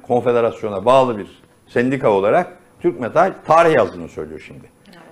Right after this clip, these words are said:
Speaker 1: Yani o yoksulluk sınırının yarısı kadar, kendi iddiasıyla bile kabul etsek, yarısına yakın bir ücret alıyor.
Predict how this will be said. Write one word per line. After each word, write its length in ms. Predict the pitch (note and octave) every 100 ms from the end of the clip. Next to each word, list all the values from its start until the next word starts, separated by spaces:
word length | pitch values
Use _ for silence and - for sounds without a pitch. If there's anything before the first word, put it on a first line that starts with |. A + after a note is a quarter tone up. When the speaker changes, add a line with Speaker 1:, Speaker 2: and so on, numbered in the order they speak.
| -
Speaker 1:
Yani 360 | C3+ C#3+ D3 D3+
o 240 | D3 - - - _ _
yoksulluk 460 | A#2 C3 - E3+ E3
sınırının 340 | D#3+ D#3 D3+
yarısı 460 | C3+ D3 F3 C#3+ C3
kadar, 280 | G#2 D#2+ - _ _
kendi 280 | - A2 C3
iddiasıyla 640 | C#3+ B2 B2+ B2 D#3 C3+
bile 200 | G#2+ F#2
kabul 240 | - F#2 F#2
etsek, 360 | - - -
yarısına 460 | A#2+ E3 E3+ D#3 B2
yakın 360 | A#2 A#2 E3+
bir 80 | B2+
ücret 320 | G2+ G#2 E3
alıyor. 280 | G3+ G3 G3